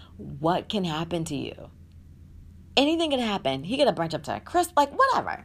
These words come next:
right? Like, you just tell people so that they know, so that they're not off wondering. So,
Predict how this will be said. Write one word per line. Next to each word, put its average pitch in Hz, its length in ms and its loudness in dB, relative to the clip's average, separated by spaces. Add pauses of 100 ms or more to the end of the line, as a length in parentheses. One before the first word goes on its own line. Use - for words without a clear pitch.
right? 320 320 2
Like, 240 180 -2 (100)
you 285 180 -2
just 349 380 -4
tell 226 580 -2
people 180 680 -2 (300)
so - 180 -2
that 143 360 0
they 170 300 2
know, 170 720 0 (180)
so 147 380 2
that 151 200 -2
they're 156 140 -4
not 143 240 0
off 131 260 0
wondering. 170 840 -4 (180)
So, 139 600 -2